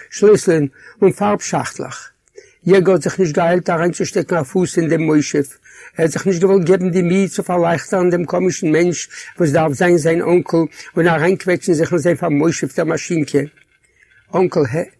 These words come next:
הערי האט אים אריינגעשטופט, אין די וויניג מיט דער זאך, גיך גייט,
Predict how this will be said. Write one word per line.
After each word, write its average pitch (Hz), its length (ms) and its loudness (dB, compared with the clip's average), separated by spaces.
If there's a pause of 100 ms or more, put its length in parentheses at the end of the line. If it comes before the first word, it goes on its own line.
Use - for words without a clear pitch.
(180)
הערי 160 380 2 (300)
האט 151 140 -2
אים 175 100 2
אריינגעשטופט, 185 600 0
אין 185 80 6
די 190 80 2
וויניג 180 300 4
מיט 180 100 -2
דער 165 100 -2
זאך, 185 220 -2
גיך 151 320 -4
גייט, 170 260 0